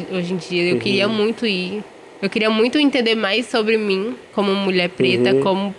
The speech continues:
Speaker 1: preta, como não sei de onde que eu sou. Por exemplo, eu tenho um professor que ele faz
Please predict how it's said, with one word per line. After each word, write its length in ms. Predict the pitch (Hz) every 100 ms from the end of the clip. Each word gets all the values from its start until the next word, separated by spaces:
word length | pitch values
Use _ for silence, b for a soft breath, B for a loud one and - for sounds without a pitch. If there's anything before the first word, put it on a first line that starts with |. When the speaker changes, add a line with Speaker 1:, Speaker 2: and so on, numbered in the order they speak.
| -
Speaker 1:
preta, 560 | 190 185 196 202 180 - - - - - - -
como 480 | 208 202 196 196 190 180 175 202
não 180 | 214
sei 220 | 214 247 208
de 80 |
onde 180 | 214 208
que 80 | 220
eu 60 | 202
sou. 200 | 220 208 - -
Por 100 | 220
exemplo, 420 | 226 208 190 - - - -
eu 140 | 208
tenho 220 | 202 214 247
um 20 |
professor 640 | 285 - 220 - 214 208 185 - - - - - - - - -
que 80 | 220
ele 760 | 196 196 202 196 196 185 175 - -
faz 640 | 185 180 180 180 180